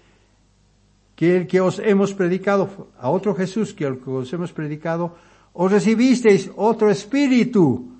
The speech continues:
que habéis recibido, del que habéis recibido, u otro evangelio", ahí está pues, "otro evangelio, del que habéis aceptado, bien lo toleráis,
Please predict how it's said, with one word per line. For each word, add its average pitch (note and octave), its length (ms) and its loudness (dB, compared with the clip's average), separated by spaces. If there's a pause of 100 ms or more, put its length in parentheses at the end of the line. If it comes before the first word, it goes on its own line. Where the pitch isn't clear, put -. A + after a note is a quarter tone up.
(880)
que D3+ 100 -2
habéis F#3 480 0
recibido, F3+ 560 -2
del C3 180 -4
que C#3+ 80 -4
habéis F3+ 200 0
recibido, E3+ 380 -4 (240)
u F3 180 10
otro B3+ 280 10
evangelio", A#3 720 4
ahí F3 80 -6
está A#3 160 -4
pues, - 400 -6 (160)
"otro A#3 440 2
evangelio, A3+ 680 -2 (580)
del D#3+ 160 -2
que E3+ 120 -2
habéis G3+ 300 2
aceptado, G#3 720 -2 (300)
bien B3 640 6
lo F3 140 2
toleráis, A#2+ 800 -6